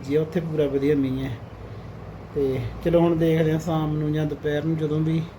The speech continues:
ਵਧੀਆ ਮੌਸਮ ਹੋਇਆ ਉਦੋਂ ਜਾ ਕੇ ਥੌਲਾ ਕਰਾ ਆਵਾਂਗੇ। ਇੱਕ ਥੌਲਾ ਮੈਂ ਕੱਲ੍ਹ ਸ਼ਾਮ ਨੂੰ ਕਰਾਇਆ ਤੇ,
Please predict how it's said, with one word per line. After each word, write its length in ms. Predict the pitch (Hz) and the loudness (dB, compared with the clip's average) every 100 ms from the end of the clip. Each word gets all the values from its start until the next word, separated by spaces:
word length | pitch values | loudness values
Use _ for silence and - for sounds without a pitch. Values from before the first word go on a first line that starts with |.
| - - - - - - | -14 -14 -14 -16 -14 -2
ਵਧੀਆ 240 | 147 147 165 | 2 4 4
ਮੌਸਮ 440 | 160 151 151 143 | 4 2 0 0
ਹੋਇਆ 180 | 135 135 | 0 -2
ਉਦੋਂ 160 | 135 135 | -2 0
ਜਾ 180 | 139 | 0
ਕੇ 140 | 131 131 | 0 -6
ਥੌਲਾ 280 | 139 139 135 | 0 0 0
ਕਰਾ 220 | 139 127 | 0 0
ਆਵਾਂਗੇ। 360 | 123 131 147 156 | 0 0 2 0
ਇੱਕ 160 | - | 0
ਥੌਲਾ 260 | 151 156 143 | 0 2 2
ਮੈਂ 120 | 143 | 0
ਕੱਲ੍ਹ 200 | 143 143 | 0 -2
ਸ਼ਾਮ 340 | - 156 127 127 | 0 0 0 0
ਨੂੰ 100 | 127 | 0
ਕਰਾਇਆ 420 | 143 139 143 147 | 0 2 2 0
ਤੇ, 180 | - | -2